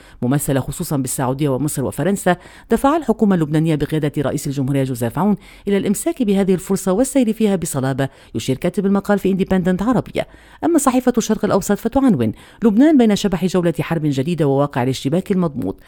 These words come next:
في الميدان يتسع نطاق العمليات الإسرائيلية شمال الليطاني، ورغم دلالاته لا يزال محكوما بسقف واضح، إذ لم يمتد إلى العمق اللبناني، مما يعكس توجها لرفع الضغط العسكري من دون الذهاب إلى مواجهة شاملة. وفي الداخل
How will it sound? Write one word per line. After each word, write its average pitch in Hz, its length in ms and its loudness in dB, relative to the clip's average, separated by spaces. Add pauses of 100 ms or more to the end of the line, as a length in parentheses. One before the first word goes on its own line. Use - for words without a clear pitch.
(220)
في - 120 4
الميدان 151 480 2
يتسع 147 340 0
نطاق 135 320 -2
العمليات 135 440 0
الإسرائيلية 151 420 -2
شمال 131 300 -2
الليطاني، 190 500 0 (260)
ورغم 147 280 4
دلالاته 147 480 2
لا 180 180 2
يزال 269 280 2
محكوما 190 340 -2
بسقف 143 360 -6
واضح، 220 460 0 (240)
إذ 202 200 0
لم 311 100 0
يمتد 226 260 2
إلى 165 80 0
العمق 147 280 -4
اللبناني، 135 500 -4
مما 139 180 0
يعكس 151 300 -4
توجها 151 440 -2
لرفع 135 300 -4
الضغط 127 280 -6
العسكري 123 520 -4 (260)
من 196 120 0
دون 302 160 0
الذهاب 196 400 0
إلى 147 120 0
مواجهة 131 380 0
شاملة. - 400 -6 (120)
وفي 277 180 2
الداخل 175 380 -4